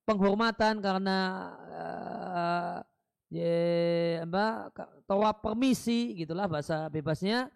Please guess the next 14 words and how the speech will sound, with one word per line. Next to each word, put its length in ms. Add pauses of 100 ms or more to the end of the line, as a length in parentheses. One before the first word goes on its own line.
(260)
permisi 400
karena 320
sudah 320
masuk 240
ke 80
Mekah. 440 (840)
Kebalikan 480
dari 240
tawaf 320
wada, 480 (720)
pamitan. 640 (800)
Maka 320
ini 320
tawaf 400